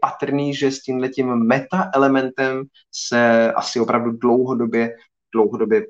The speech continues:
počítalo. Daleko víc jsme se o Matrixu Resurrections dozvěděli,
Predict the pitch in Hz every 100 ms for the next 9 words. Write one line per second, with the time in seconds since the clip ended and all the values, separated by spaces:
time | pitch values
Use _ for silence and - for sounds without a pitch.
0 | - - - 135 - - 98 - - -
1 | - - - - 117 151 214 220 220 202
2 | 190 180 175 - 170 170 151 147 135 117
3 | 135 135 160 - 160 156 147 147 143 -
4 | 151 143 127 131 131 139 139 143 143 139
5 | 139